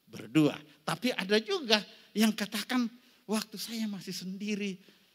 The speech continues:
saya masih bebas apa semua. Kayaknya lebih senang saya sendiri."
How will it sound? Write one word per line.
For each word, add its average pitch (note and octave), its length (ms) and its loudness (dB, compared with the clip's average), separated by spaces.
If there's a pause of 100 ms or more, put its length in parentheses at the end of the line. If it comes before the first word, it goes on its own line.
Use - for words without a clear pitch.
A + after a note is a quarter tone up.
saya F3 320 -14
masih E3+ 400 -10
bebas F3 640 -4
apa E3 240 -18
semua. F#3 240 -10 (380)
Kayaknya G3+ 560 0
lebih G3 240 2
senang G3 320 -4
saya D#3 240 0
sendiri." C3+ 560 2